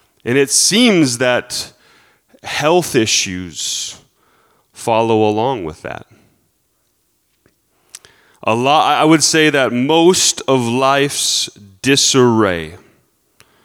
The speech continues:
and dismay comes from unforgiveness. So, so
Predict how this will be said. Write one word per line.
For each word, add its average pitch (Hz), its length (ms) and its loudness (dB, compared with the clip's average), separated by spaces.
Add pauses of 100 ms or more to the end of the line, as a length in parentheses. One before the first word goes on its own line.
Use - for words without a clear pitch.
(720)
and 101 440 -8
dismay 120 920 -2 (1160)
comes 120 720 -2
from 90 760 -4 (960)
unforgiveness. 101 840 -4
So, 95 300 -4
so 143 280 0